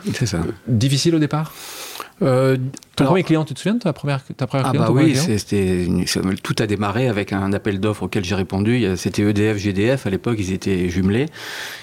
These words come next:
Speaker 1: Et je me retrouve, après avoir fait avec Karine une maquette, euh, innommable que j'ai détruite parce que je veux pas que mon fils qui a fait du design tombe là-dessus, quoi.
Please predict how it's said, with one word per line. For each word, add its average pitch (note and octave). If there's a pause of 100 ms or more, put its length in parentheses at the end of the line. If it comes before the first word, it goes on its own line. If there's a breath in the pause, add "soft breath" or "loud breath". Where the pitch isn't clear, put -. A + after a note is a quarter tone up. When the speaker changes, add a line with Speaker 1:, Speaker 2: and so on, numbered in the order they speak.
(120)
Speaker 1:
Et G#2
je F#2
me G#2
retrouve, B2+
après G#2+
avoir G2+
fait G#2+
avec F2+
Karine G2+
une F2+
maquette, G2+
euh, F#2
innommable G#2+
que G#2
j'ai F2+
détruite G#2+
parce -
que -
je E2+
veux F2+
pas G2
que -
mon F#2+
fils A2
qui -
a F#2
fait G2+
du F#2+
design G2+
tombe A2
là-dessus, C#3+
quoi. C3+